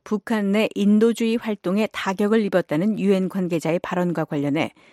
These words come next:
잘못된 정책을 실시한 북한 정권의 책임이 있다는 입장을 분명히 했습니다.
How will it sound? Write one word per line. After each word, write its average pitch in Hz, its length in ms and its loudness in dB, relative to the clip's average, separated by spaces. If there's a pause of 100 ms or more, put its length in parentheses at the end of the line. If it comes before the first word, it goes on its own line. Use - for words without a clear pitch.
(300)
잘못된 220 500 4
정책을 226 400 2
실시한 208 680 0
북한 240 460 0
정권의 214 420 0
책임이 269 500 6
있다는 185 340 -2
입장을 147 560 0
분명히 196 380 2
했습니다. - 480 -12